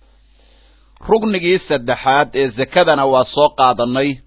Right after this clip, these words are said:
Ruknigii afaraad ee xaj, ee soonkana waa soo qaadanay. Ruknigii shanaad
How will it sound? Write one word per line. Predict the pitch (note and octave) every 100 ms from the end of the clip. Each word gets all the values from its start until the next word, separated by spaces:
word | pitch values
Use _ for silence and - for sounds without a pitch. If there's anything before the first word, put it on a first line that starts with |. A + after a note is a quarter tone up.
| _ _ _ _ _ _ _ _ _ _ _ _ _ -
Ruknigii | E3+ G#3 G#3 F3+ E3+
afaraad | D3 - C3+ C3 D3 D3 -
ee | C3+ C#3 B2+
xaj, | - D3 E3
ee | - C#3 B2+
soonkana | - F#3 E3 C#3 - C3+
waa | B2+ A#2+
soo | - C#3+ B2
qaadanay. | B2+ A2+ G2 F#2+ - _ _ _ _ _ _ _ _
Ruknigii | - E3+ F3 D#3 C#3+ D#3+
shanaad | - B2 A#2 G#2+